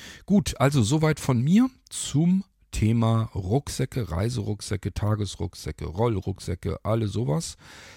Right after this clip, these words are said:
Wenn euch irgendwas interessiert und ihr auf der Suche seid nach irgendwelchen Rucksäcken oder so, könnt ihr mich gerne fragen. Ich kann euch auch erzählen, worauf ich zum Beispiel vielleicht Wert lege oder nicht.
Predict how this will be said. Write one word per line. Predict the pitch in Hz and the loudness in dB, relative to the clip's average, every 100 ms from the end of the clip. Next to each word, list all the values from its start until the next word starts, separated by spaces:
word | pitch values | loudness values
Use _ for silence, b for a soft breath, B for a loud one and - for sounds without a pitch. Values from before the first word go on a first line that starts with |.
| B - | B -2
Wenn | 98 120 139 | 2 2 0
euch | 127 127 - | -4 -4 0
irgendwas | 147 107 101 - | 0 2 0 0
interessiert | 98 - 98 - 170 156 151 | -6 -4 -6 -2 2 2 0
und | - 98 101 - | -4 -4 -6 -8
ihr | 101 101 101 107 101 _ _ _ | -2 0 2 0 -2 _ _ _
auf | - 101 | -4 0
der | 101 | 0
Suche | 92 117 139 | 0 -2 -2
seid | 110 101 98 | -4 -2 -4
nach | 101 98 - - _ _ _ | -4 -6 -6 -20 _ _ _
irgendwelchen | - 110 90 90 | -2 0 0 -4
Rucksäcken | 92 143 - 120 - 117 | -2 -4 -2 -6 -6 -8
oder | 113 104 | -2 -2
so, | 101 107 - B B | 0 -2 -4 B B
könnt | - 104 | -6 -2
ihr | 101 | 0
mich | 98 - | -2 -2
gerne | 101 95 92 | -2 -2 -4
fragen. | - - 85 92 98 101 | -10 -8 -2 0 0 -2
Ich | 87 | -4
kann | - 98 | -4 -4
euch | - 90 95 | -2 -6 -6
auch | - 87 | -8 -8
erzählen, | - 90 - 95 95 92 | -8 -8 -2 0 0 -4
worauf | 92 90 90 | -4 -4 -4
ich | - 139 | -6 -6
zum | - 113 | -4 -2
Beispiel | 107 - - | -2 -2 -6
vielleicht | - 104 - | -4 -4 -2
Wert | 92 98 - | 0 0 0
lege | 92 95 | -4 -4
oder | 85 90 | -4 -2
nicht. | 123 156 - | -2 -2 -4